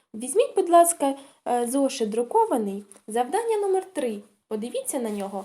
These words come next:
на сторіночці двадцять п'ять. У нас є три таблички. Перша з твердими приголосними звуками, друга з м'якими приголосними звуками і третя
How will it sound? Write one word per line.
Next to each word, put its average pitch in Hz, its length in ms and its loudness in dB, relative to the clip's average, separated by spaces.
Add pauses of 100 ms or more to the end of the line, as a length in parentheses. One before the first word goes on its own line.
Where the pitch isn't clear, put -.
(140)
на 226 100 -4
сторіночці 277 680 -2
двадцять 269 460 -2
п'ять. 190 380 -10 (1600)
У 214 120 0
нас 370 380 -2
є 381 160 2
три 240 500 -6
таблички. 220 800 -4 (640)
Перша 294 480 -2 (380)
з - 60 -14
твердими 220 640 2
приголосними 294 800 -2
звуками, 359 580 -6 (240)
друга 269 560 2 (300)
з 277 40 -4
м'якими 240 600 2
приголосними 330 880 -2
звуками 392 580 -2 (380)
і 269 140 -2
третя 427 520 -2